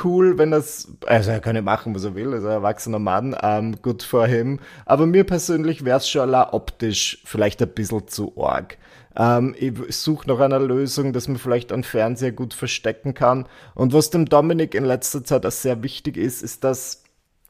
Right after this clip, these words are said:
zum Beispiel im Wohnzimmer, du kannst ja entscheiden,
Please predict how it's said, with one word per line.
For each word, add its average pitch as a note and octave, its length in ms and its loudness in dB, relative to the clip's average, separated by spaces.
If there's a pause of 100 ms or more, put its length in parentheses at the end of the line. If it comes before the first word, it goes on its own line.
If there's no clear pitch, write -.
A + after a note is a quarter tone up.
(240)
zum E3 140 -2
Beispiel F#3 260 -2
im E3 140 -6
Wohnzimmer, F3 680 -2 (160)
du E3 100 -6
kannst - 380 -4
ja E3 240 2 (460)
entscheiden, D3+ 800 0